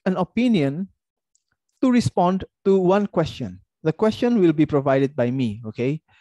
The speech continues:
So, uh, let's start with, um, what should we do, uh, to respond to a question?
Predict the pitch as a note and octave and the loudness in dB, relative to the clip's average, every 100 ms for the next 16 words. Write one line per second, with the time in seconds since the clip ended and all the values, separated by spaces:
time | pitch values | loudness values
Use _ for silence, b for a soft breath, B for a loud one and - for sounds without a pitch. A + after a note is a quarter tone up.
0 | b b _ - F#3+ G3+ G#3 G3 F#3+ F#3+ | b b _ -2 2 4 4 4 4 4
1 | G#3 G#3+ - G3+ F#3+ F3 F3 F3 E3+ B2 | 2 0 0 0 0 2 2 2 -2 -2
2 | D#3 D3+ D3+ D3+ D3+ D3 - _ _ _ | 2 2 0 -2 -12 -16 -20 _ _ _
3 | _ _ _ _ _ _ _ _ _ _ | _ _ _ _ _ _ _ _ _ _
4 | _ _ _ _ _ _ E3+ G#3+ A#3+ - | _ _ _ _ _ _ 0 0 0 -4
5 | B3 F#3 D#3+ G#3 G#3 C#3+ A#2+ A2 A2 _ | -4 -2 0 0 0 -4 -4 -6 -12 _
6 | _ D3+ C3 C3 - D3+ C#3+ C#3+ C#3 - | _ -10 -8 -10 -2 0 0 -2 -6 -10
7 | _ _ _ _ _ _ _ E3+ D3+ - | _ _ _ _ _ _ _ -2 -2 -2
8 | F3 E3+ E3+ - F#3+ E3+ - F2+ | -4 -2 -6 -4 -4 -4 -8 -12